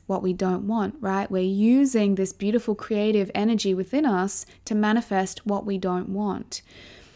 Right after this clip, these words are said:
So we really need to shift our thinking at the moment, even if it's challenging to do, and really see, what if nothing has actually gone wrong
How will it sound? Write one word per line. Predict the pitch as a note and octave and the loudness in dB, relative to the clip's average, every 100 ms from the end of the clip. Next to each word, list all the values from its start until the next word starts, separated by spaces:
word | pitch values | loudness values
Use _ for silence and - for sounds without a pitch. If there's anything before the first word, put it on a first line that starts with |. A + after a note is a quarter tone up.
| - - | -20 -10
So | - A#3+ | 0 4
we | A#3 | 4
really | G#3+ A#3 A#3+ A#3+ | 4 4 6 6
need | B3 B3 | 6 4
to | C4 | 0
shift | - A3 - | -2 -2 -2
our | F#3 | -4
thinking | E3 F3+ E3+ G3 | -4 -6 -4 -6
at | - | -4
the | F3+ | -4
moment, | F3 F3 F3 G3+ | -2 -2 -4 -2
even | G3 G#3+ | -2 0
if | G#3+ A3 | 0 -2
it's | A#3 - | -4 -4
challenging | - - F#3 G3 G3 G#3+ | -4 -4 -2 -2 0 0
to | G#3+ | 0
do, | F3+ D#3+ D#3 D#3+ _ - - - - - - | -2 -4 -6 -12 _ -20 -20 -20 -20 -20 -4
and | A3+ A3+ | 2 4
really | C#4 F4+ | 4 4
see, | F4+ - C#4 C#4 A#3+ A3+ - _ _ | 2 2 4 6 4 2 -4 _ _
what | A#3 B3 D#4+ | -8 -6 -4
if | - | 2
nothing | A#3 A#3 A#3 - B3 A#3+ | 4 4 2 2 2 4
has | A3+ - | 2 -2
actually | F#3 F#3 - G#3 F#3+ | -4 -6 -6 -4 -2
gone | F#3 F3+ F3+ F3 | 0 0 -2 -2
wrong | F3+ F3 F3 F3 F3 | -2 -2 -2 -6 -10